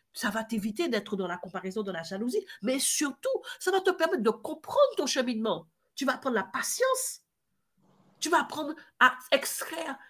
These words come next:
mais les leçons de ce que tu vas vivre. C'est ce qui va transfor-, transformer l'échec en tremplin. Sinon, sinon, tu es impatient, tu es frustré, tu es amer, tu es aigri, tu es dans la comparaison, tu es dans la jalousie et tu rends le process difficile.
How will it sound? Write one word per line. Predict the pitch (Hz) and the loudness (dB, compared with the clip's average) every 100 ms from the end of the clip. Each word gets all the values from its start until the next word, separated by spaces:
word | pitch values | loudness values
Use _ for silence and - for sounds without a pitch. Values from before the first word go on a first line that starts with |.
| _ | _
mais | 240 | 8
les | 254 | 8
leçons | 262 269 254 - 339 | 6 4 4 2 2
de | 247 | 0
ce | 240 | -2
que | |
tu | 254 254 | -4 0
vas | 233 | 0
vivre. | 208 523 440 190 - | 0 -2 -4 -4 -8
C'est | 247 | -8
ce | 226 | -6
qui | - | -4
va | 240 | -4
transfor-, | 214 240 254 - | -4 -8 -10 -6
transformer | - 240 226 | -6 -4 0
l'échec | 226 208 247 | 0 0 -2
en | 190 | -6
tremplin. | - 240 - 622 - _ - _ _ | -6 -2 0 0 -2 _ -20 _ _
Sinon, | - 427 | 4 6
sinon, | 539 480 508 | 6 4 0
tu | 508 | 4
es | 370 392 - | 2 2 0
impatient, | - 269 - - 508 508 | 0 2 2 2 2 0
tu | - | 0
es | 330 | 0
frustré, | - 339 339 523 - - | 2 -2 2 0 0 2
tu | 320 | 4
es | |
amer, | 269 392 523 - | 6 6 4 0
tu | - | 2
es | 330 | 2
aigri, | 311 247 494 554 - | 4 0 -2 -6 -2
tu | - | 2
es | |
dans | 330 | 4
la | 302 | 4
comparaison, | - 269 269 311 539 - | 2 0 2 4 2 2
tu | 370 | 2
es | |
dans | 285 | 4
la | 269 | 4
jalousie | 233 254 254 392 539 - | 4 2 0 -2 -6 -8
et | 262 | -6
tu | - | -2
rends | 339 | 2
le | 330 | 2
process | 302 277 359 208 | 2 -2 -4 -4
difficile. | 247 240 262 508 | -4 -2 -2 -2